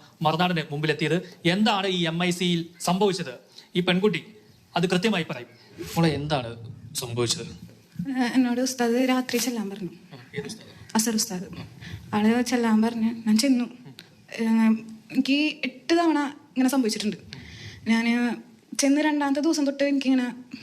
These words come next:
Speaker 2: പീഡനം സഹിക്കേണ്ടി വന്നിട്ടുണ്ട്. ഞാൻ ആളുടെ അടുത്ത്, ആ, ആദ്യമായിട്ട് വിളിച്ചപ്പോൾ ഞാൻ ചെന്നു. എന്നിട്ട് ആള്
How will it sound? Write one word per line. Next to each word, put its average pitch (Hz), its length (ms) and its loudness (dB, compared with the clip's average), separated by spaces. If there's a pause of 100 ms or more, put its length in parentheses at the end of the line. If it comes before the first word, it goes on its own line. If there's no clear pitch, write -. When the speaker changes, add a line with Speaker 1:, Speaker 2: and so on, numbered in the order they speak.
(280)
Speaker 2:
പീഡനം 240 260 2
സഹിക്കേണ്ടി 247 260 0
വന്നിട്ടുണ്ട്. 214 320 0 (720)
ഞാൻ 233 180 4 (760)
ആളുടെ 269 180 4
അടുത്ത്, 269 200 0
ആ, 277 40 4
ആദ്യമായിട്ട് 277 440 2
വിളിച്ചപ്പോൾ 311 260 0
ഞാൻ 294 80 4
ചെന്നു. 285 240 4 (420)
എന്നിട്ട് 226 240 -4
ആള് 254 460 2